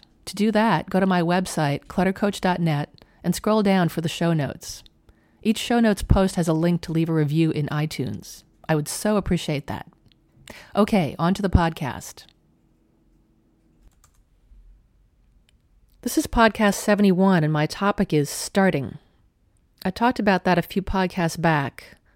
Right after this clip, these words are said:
when I gave some ideas on how to get into action when you find yourself continuing not to. This time I'll talk less about technique and more about mindset,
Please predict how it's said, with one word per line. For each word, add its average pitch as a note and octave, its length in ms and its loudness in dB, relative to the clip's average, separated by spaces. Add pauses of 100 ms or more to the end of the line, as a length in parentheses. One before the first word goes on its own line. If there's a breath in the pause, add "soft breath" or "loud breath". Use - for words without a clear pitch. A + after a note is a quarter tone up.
when F3+ 120 0
I E3+ 80 4
gave E3+ 240 2
some F3 200 -4
ideas E3 520 0
on D3+ 140 0
how G3 220 0
to A3 80 2
get F#3+ 100 2
into F3 240 -2
action E3+ 420 -2
when D3+ 100 -2
you D#3 80 -4
find E3+ 340 -2
yourself D3+ 500 -4
continuing F3 540 0
not D3+ 280 -2
to. - 280 -10 (1700 soft breath)
This - 160 -2
time A#3+ 240 2
I'll G3 100 4
talk F#3+ 260 0
less F#3 280 2
about F3+ 260 2
technique F3+ 540 2
and E3 80 2
more E3+ 160 4
about D#3+ 280 0
mindset, E3 840 0